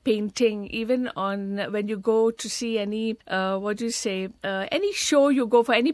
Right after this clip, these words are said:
painting shows, or when you look at building, all give me the ideas of what I should do in my outfit. And your dedication, your love for your designing should be there. And I, I believe that when you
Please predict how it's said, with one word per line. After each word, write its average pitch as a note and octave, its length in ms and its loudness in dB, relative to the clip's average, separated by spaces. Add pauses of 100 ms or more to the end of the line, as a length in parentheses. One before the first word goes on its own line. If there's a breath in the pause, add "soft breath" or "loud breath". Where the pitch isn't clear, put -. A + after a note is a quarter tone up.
(120)
painting B3+ 400 2
shows, A#3 480 4
or G3+ 240 4 (280 loud breath)
when A#3 120 6
you B3+ 60 0
look C4 180 2
at G3 160 0
building, A#3+ 540 4 (400 loud breath)
all D4+ 340 6
give B3+ 260 -2
me B3 140 0
the A3 180 -2
ideas G#3 500 -2
of F#3+ 280 -4
what G#3+ 280 0
I G3 120 -4
should F#3+ 260 -10
do G3 180 -4
in F#3 120 -6
my F3 120 -6
outfit. F#3 280 -8
And C4 180 -2
your C#4 160 0
dedication, B3 580 -2
your G#3+ 120 0
love G3+ 300 0
for G3 320 -6 (120)
your A3 140 0
designing G#3+ 540 0
should G3+ 220 -6
be F#3 120 -8
there. F#3 260 -10 (260)
And C4 200 4
I, C4+ 360 4 (240)
I B3+ 100 6
believe C4+ 460 2
that A#3 180 2
when A3+ 160 2
you A#3+ 140 2